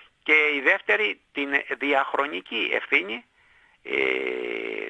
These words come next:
των, ο, κυβερνήσεων, η οποία οδήγησε στην, ε,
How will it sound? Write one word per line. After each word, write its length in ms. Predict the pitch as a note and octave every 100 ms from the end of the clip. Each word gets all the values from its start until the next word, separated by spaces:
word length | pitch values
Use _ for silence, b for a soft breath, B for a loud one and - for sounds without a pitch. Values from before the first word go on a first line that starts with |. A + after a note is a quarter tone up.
| G#1+ G1+ - - - _ -
των, 580 | - A1 A1 A1 A1+
ο, 960 | A1 A1 A1 A1 - - - - - - -
κυβερνήσεων, 800 | C#3+ E3 E3+ A3+ - D#3 A#3 D#4 B B B B B -
η 280 | C3 C3+ C3+
οποία 420 | C3+ F#3 F3+ E3 D#3+ D3 C#3 C3+ - -
οδήγησε 680 | C#3 D#3+ G3 F#3 - F#3+ D#3+
στην, 240 | - D3 C#3
ε, 540 | C3 B2+ A#2+ B2